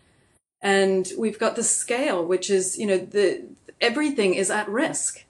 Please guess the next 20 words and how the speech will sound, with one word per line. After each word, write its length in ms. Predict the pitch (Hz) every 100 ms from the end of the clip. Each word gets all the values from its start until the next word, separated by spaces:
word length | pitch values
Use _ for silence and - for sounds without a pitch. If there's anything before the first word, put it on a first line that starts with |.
| _
So 180 | - 220
this 200 | 233 262
is 160 | 214
really, 420 | 202 220 262 247 214
really 260 | 208 202
urgent 400 | 196 190 185 -
stuff. 480 | - 269 175 - - _ _ _ _ _ _ -
And 120 | 226
again, 280 | 220 240 240
you 80 | 202
know, 100 | 185
I, 220 | 180 208
I 40 |
kinda 220 | 202 214
come 200 | 196 208
back 180 | 202 202
to 80 | 208
my 120 | 196
medical 380 | 196 220 277 208
s-, 280 | 175 -